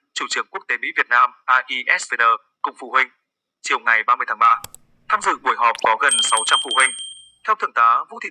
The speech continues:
Thúy Hà, Phó phòng An ninh Chính trị Nội bộ ba ba, Công an thành phố Hồ Chí Minh, chủ đầu tư của trường hiện không còn khả năng tài chính. Bà Hà cho biết thêm vào hôm hai mươi chín ba,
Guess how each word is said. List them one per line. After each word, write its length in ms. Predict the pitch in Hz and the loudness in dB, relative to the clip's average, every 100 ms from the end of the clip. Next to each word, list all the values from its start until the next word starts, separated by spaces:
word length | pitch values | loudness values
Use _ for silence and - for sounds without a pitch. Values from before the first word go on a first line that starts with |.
| 123 | -6
Thúy 100 | 127 | 0
Hà, 220 | 147 123 - _ _ - | 2 2 0 _ _ -4
Phó 140 | 139 - | -2 0
phòng 160 | - | -2
An 140 | 147 131 | -2 -2
ninh 120 | 127 | -6
Chính 120 | 135 123 | -6 -10
trị 120 | 131 | -8
Nội 100 | 123 120 | -6 -6
bộ 200 | 123 120 _ | -8 -10 _
ba 120 | 127 | 0
ba, 200 | 123 127 - - _ - | 4 4 2 -8 _ -10
Công 140 | 139 | 0
an 140 | 131 123 | 0 0
thành 140 | 127 110 | -10 -10
phố 80 | 120 | -12
Hồ 80 | 113 | -10
Chí 120 | 120 | -4
Minh, 180 | 131 135 - _ _ | -2 -2 -6 _ _
chủ 100 | 147 | -4
đầu 120 | 120 113 | -4 -4
tư 220 | 131 131 123 | -6 -6 -6
của 120 | 127 110 | -10 -10
trường 160 | 120 | -10
hiện 240 | 110 123 - | -4 -4 -4
không 180 | - - | -12 -4
còn 100 | 151 | -4
khả 120 | - 120 | -2 -2
năng 140 | 120 | 0
tài 100 | 113 - | -2 -2
chính. 160 | 113 202 _ _ _ _ _ - | -6 -8 _ _ _ _ _ -2
Bà 120 | 127 | 0
Hà 280 | 120 117 110 | 4 2 0
cho 140 | - | -4
biết 180 | - - - | -6 -8 -4
thêm 240 | 135 123 | -4 0
vào 160 | 120 107 | -2 -2
hôm 180 | 127 120 | -8 -6
hai 140 | 131 | -2
mươi 100 | 123 113 | -2 -4
chín 160 | 113 | -2
ba, 160 | 120 | 2